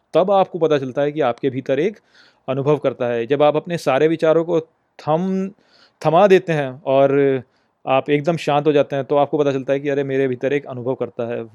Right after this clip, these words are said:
वही अनुभव करता वास्तव में ईश्वर है। तो, अ, आप वास्तव में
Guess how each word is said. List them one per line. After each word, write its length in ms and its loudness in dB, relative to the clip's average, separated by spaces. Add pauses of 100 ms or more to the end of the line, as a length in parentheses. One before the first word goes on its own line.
(100)
वही 300 0
अनुभव 360 0
करता 300 -2
वास्तव 420 -2
में 300 -6 (600)
ईश्वर 360 -4
है। 140 -8 (340)
तो, 440 4 (420)
अ, 280 -8
आप 280 4
वास्तव 420 2
में 280 2